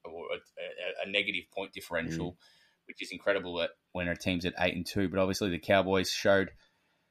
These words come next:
Speaker 1: how good they can be. The Niners, again, showed they're gonna be a, a force to be reckoned with in, in the playoffs at the N F C. And, of course, Philly, who really didn't much, have much right to win that game, came back and showed,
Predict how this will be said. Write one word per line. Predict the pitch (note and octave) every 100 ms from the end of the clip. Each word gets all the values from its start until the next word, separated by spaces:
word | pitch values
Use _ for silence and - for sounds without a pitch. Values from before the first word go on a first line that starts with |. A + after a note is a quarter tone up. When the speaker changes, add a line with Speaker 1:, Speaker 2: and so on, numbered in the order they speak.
| _
Speaker 1:
how | A2 A2+
good | G#2 A#2+ G2
they | G2+
can | G#2+ G#2
be. | G#2 G#2 G#2+ G#2
The |
Niners, | F#2+ G2 G#2 G2+ G#2 G2+ - -
again, | F#2+ F#2+ G2+ G2+ G2+ _ _ _ _
showed | - G2 F#2
they're | F#2+
gonna | F#2+ F2+
be | F#2 F2+ -
a, | F#2+ F#2 F2+
a |
force | - F#2+ -
to |
be | F#2+
reckoned | F#2 - F2+
with | F2+
in, | F2+ F2 -
in | F#2
the | F2+
playoffs | - F#2 F2 F2 -
at | F2
the | F#2
N | F2+
F | F2
C. | F#2 F2
And, | F2+
of | F2+
course, | - F#2 F2+ - -
Philly, | - G2+ F#2+ F#2 F2 - - _ _ _ _ _ _ _
who | A2+ G2+ G2+ A#2 _ -
really | D#3+ D3
didn't | G2+ A2 G2+
much, | G2+ -
have | G#2+ G2
much | F#2+ -
right | F#2 -
to |
win | F2+ G#2+
that | G#2 E2+
game, | F#2 F2+ F#2
came | - F#2+
back | F2+ F2
and | F2+ F2
showed, | G2+ F#2